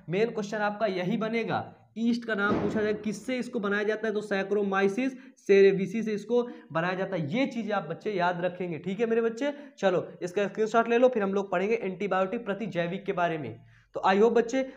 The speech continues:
आप लोगों ने इसका स्क्रीनशॉट ले लिया होगा, तो मैं इसको मिटा देता हूँ, ठीक है? इतना पता है, कभी-कभी, <laughs> कभी-कभी क्या मतलब, मैं इतना अच्छा लिख दिया करता हूँ, मुझे लगता है अच्छा, आप लोगों को भले ही ना अच्छा लगे, है ना?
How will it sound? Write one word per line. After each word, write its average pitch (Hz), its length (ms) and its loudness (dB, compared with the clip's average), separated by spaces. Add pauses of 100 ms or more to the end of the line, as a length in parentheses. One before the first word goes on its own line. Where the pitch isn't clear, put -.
(100)
आप 202 180 6
लोगों 214 200 6
ने 208 80 0
इसका 202 240 -2
स्क्रीनशॉट 202 460 2 (300)
ले 175 140 -2
लिया 170 200 0
होगा, 143 160 -4
तो 139 100 -12
मैं 156 80 -2
इसको 156 160 -6
मिटा 170 260 2
देता 202 220 0
हूँ, 247 440 -2 (580)
ठीक 170 140 -6
है? - 120 -6 (520)
इतना 233 240 -6
पता 254 220 -4
है, - 460 -8
कभी-कभी, 208 520 0
<laughs> 240 240 6
कभी-कभी 247 440 2
क्या 262 140 -2
मतलब, 233 260 -6
मैं 214 100 -2
इतना 220 180 -4
अच्छा 196 280 -4
लिख 233 160 0
दिया 190 240 0
करता 165 320 -4
हूँ, 202 300 -2 (360)
मुझे 202 240 4
लगता 196 260 -2
है 139 100 0
अच्छा, 214 160 -6
आप 226 160 0
लोगों 220 200 0
को 202 80 -4
भले 170 220 2
ही 196 60 4
ना 170 100 0
अच्छा 135 260 -6
लगे, 127 460 -6
है 139 60 -4
ना? 160 220 -4